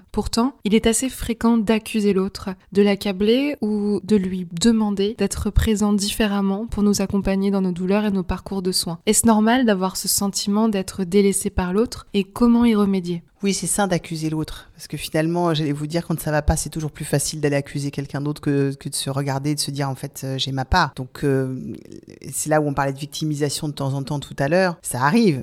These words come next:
Speaker 2: parce qu'on se dit, finalement, c'est injuste, il va bien falloir que je trouve un bouc émissaire pour que ma colère, elle puisse passer. Sauf que l'autre, il est pas responsable qu'on soit souffrant. Par contre, il est responsable, lui, de la manière dont il va nous aider, de la manière dont il va nous accompagner, de sa bienveillance. Ça, il en est complètement responsable. Donc, si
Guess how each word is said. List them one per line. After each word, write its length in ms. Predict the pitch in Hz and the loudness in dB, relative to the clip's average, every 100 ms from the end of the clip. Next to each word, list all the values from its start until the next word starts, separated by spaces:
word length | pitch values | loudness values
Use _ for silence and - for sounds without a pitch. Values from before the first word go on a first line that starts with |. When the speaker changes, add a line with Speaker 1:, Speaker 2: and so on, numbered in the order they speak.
| - | -6
Speaker 2:
parce 120 | - | -10
qu'on 140 | - 117 | -6 -6
se 60 | |
dit, 160 | 131 170 | -4 -4
finalement, 300 | - 139 160 | -2 -2 -2
c'est 180 | 143 139 | -2 -2
injuste, 400 | 139 170 202 143 | 0 0 0 0
il 60 | |
va 80 | 131 | 2
bien 160 | 156 180 | 2 0
falloir 160 | 156 | -2
que 60 | - | -4
je 60 | |
trouve 140 | - 160 | -2 0
un 60 | |
bouc 240 | 151 147 - | 0 -2 -2
émissaire 480 | 147 139 - 190 - | -2 0 0 0 -2
pour 160 | - | -4
que 80 | - | -2
ma 100 | 135 | -2
colère, 320 | - 156 160 | 0 0 0
elle 100 | 143 | -2
puisse 200 | - - | -6 -8
passer. 400 | - 127 - 113 - | -6 -6 -6 -10 -12
Sauf 240 | - - | -8 -8
que 100 | - | -2
l'autre, 260 | 147 185 - | 0 0 -2
il 80 | 135 | -8
est 60 | |
pas 140 | 131 147 | -4 -4
responsable 540 | 135 - 127 - 139 | -4 -6 -8 -6 -6
qu'on 120 | - | -8
soit 220 | 127 - 127 | -8 -6 -8
souffrant. 400 | - 135 190 190 | -8 -6 -4 0
Par 180 | 143 | 0
contre, 220 | - 269 185 | 2 0 2
il 80 | |
est 60 | 160 | 2
responsable, 640 | 175 - - 156 160 135 131 | 2 0 0 2 2 0 2
lui, 320 | 135 226 262 - _ _ | 6 6 4 -2 _ _
de 60 | - | 2
la 140 | 143 | 2
manière 320 | 131 165 226 180 | 2 4 4 2
dont 100 | 135 | 0
il 160 | - | -2
va 100 | 143 | 0
nous 220 | 135 127 | 0 -4
aider, 260 | 131 127 - - | -4 -4 -6 -2
de 80 | 131 | 0
la 120 | 127 | 0
manière 220 | 131 139 | 0 -4
dont 40 | |
il 140 | 131 - | -6 -4
va 80 | 131 | -2
nous 160 | 131 | -2
accompagner, 480 | 120 131 131 143 208 | -4 -2 0 4 4
de 60 | - | 2
sa 120 | 139 | 0
bienveillance. 460 | 131 127 117 117 | 0 0 0 -4
Ça, 200 | - - 170 | 0 4 6
il 80 | 127 | 6
en 100 | 131 | 2
est 220 | 151 - | 0 6
complètement 500 | 277 277 202 - 160 | 6 8 6 2 0
responsable. 560 | 135 - 131 - - | 0 0 -4 -4 -6
Donc, 120 | 127 - | -8 -6
si 320 | - 240 | 2 2